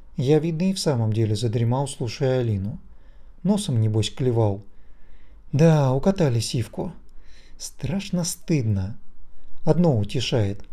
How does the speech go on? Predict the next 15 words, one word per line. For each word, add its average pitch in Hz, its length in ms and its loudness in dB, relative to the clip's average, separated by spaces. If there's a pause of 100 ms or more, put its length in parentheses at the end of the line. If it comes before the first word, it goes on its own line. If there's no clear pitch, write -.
(220)
Оказывается, 147 600 2
мы 143 120 2
с 139 140 -2
Алиной 185 380 4
уже 123 200 0
перешли 156 500 -2
на 139 280 -2
«ты». - 240 -10 (1080)
«Мне 175 220 8
понравилось», — 113 680 4
сказал 117 340 4
я 135 180 6
решительно. 131 600 -2 (420)
«Забористая 139 680 6
штучка, - 560 -2